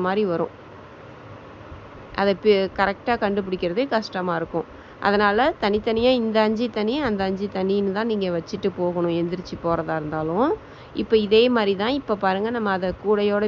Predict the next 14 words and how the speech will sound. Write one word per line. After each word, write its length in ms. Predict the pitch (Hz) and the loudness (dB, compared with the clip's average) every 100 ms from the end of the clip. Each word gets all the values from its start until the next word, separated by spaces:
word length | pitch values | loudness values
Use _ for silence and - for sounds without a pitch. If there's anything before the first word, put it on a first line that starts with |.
| 208 | 0
பின்னிட்டு 320 | 196 196 240 | 0 2 2
இந்த 100 | 220 190 | 0 0
பக்கம் 280 | 175 202 190 | -2 0 0
வந்துட்டோம் 380 | 190 190 190 180 | 0 -2 0 0
இல்லையா? 260 | 180 240 311 - - - 220 | 2 2 0 -2 -12 -4 2
இனிமே 240 | 240 262 254 | 4 4 2
இது 100 | 220 | 2
மாதிரி 140 | 220 254 - | 2 2 2
பின்னிக்கிட்டே 440 | 220 226 208 233 226 | 0 0 2 4 4
வாங்க. 300 | 196 180 196 262 | 2 0 0 0
நான் 220 | 226 196 185 | 0 0 -2
அந்த 140 | 180 180 | -2 2
லாஸ்ட்ல 560 | 185 214 226 - 240 226 196 | 4 4 2 -2 0 0 0
வந்து 220 | 190 247 | 0 0